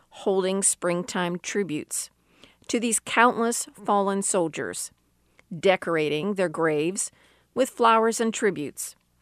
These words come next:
Records show, and this is a very interesting little bit of trivia that I bet you don't know. Records show that the earliest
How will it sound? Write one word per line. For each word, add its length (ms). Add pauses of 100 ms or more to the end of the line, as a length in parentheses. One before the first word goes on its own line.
(1200)
Records 540
show, 520
and 160
this 200
is 280 (500)
a 120
very 260
interesting 800 (580)
little 320
bit 220
of 100
trivia 840
that 180
I 60
bet 260
you 140
don't 320
know. 420 (800)
Records 800
show 580 (220)
that 180
the 180 (140)
earliest 720